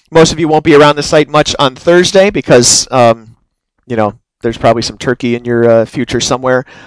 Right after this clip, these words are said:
Uh, I understand. I tried to not be around the site myself too much on Thursday, uh, but we will still have plenty of feature stories all week, uh, uh, including, uh, half a dozen features about, um, that are planned about games coming up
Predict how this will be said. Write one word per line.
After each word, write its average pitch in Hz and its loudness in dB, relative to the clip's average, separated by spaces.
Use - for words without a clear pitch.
Uh, 117 4
I 151 2
understand. 147 -2
I 120 -4
tried 127 -2
to 120 -4
not 120 -4
be 120 -6
around 120 -4
the 117 -12
site 117 -4
myself 117 -2
too 165 -6
much 156 -2
on 143 -4
Thursday, 147 0
uh, 117 4
but 131 0
we 131 2
will 139 2
still 151 2
have 139 2
plenty 175 0
of 147 -2
feature 160 -4
stories 143 0
all 139 2
week, 147 -2
uh, 120 4
uh, 117 -2
including, 127 -4
uh, 110 -6
half 147 -4
a - -6
dozen 131 -2
features 123 -6
about, 117 -2
um, 110 -6
that 123 -4
are 113 -2
planned 120 -6
about 107 -2
games 170 -4
coming 160 -2
up - -2